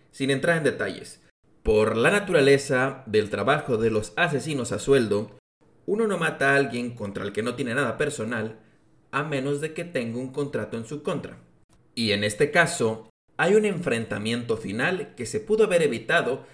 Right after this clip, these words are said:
si los personajes involucrados hubiesen seguido por sus propios caminos,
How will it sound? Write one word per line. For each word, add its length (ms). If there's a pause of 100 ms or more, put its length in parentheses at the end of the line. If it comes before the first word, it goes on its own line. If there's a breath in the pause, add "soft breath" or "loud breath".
si 160
los 160
personajes 540
involucrados 880
hubiesen 420
seguido 460
por 100
sus 160
propios 400
caminos, 520